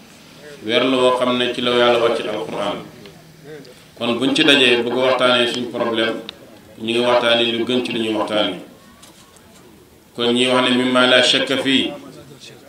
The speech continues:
أن شريعتنا الإسلامية تتصف بالشمول، شريعة شملت الزمان كله والمكان كله، كما شملت الإنسان في كل مراحل حياته،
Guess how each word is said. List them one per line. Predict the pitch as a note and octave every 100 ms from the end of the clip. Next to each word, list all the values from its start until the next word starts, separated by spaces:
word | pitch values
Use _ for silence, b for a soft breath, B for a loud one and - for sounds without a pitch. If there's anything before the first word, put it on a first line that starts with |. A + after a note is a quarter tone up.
| -
أن | A#2+ B2+ A#2+
شريعتنا | C3 B2+ B2 A#2+ B2
الإسلامية | A#2+ A#2 - A#2+ A#2 A#2+ B2 A#2+ - - - - - -
تتصف | B2 C3 C3 C3 B2
بالشمول، | A#2 A2+ A2+ - A#2+ A#2+ - - - - - A#2 A#2+ A2+ A2 A#2+
شريعة | - A#2 A#2 B2+ B2 B2 B2+ C3 C3 - - - -
شملت | - C3 B2 B2 B2
الزمان | A#2+ G#2+ A#2+ A#2+ A#2 A#2 A2+
كله | C#3 B2 A#2+ A#2
والمكان | A2+ A2+ A2+ G#2+ A2 G#2+ G#2
كله، | G#2 F#2 G2+ - - - B2+ - - - - -
كما | A#2 B2+ B2+
شملت | - C3+ C3 C3 C3+ C3+ - G#2
الإنسان | A#2+ B2+ B2 C3+ B2+ B2 A#2+
في | B2 B2
كل | D3+ C#3+ C3
مراحل | B2 A#2+ A#2+ A#2+ A#2
حياته، | A#2 A#2 A2 A2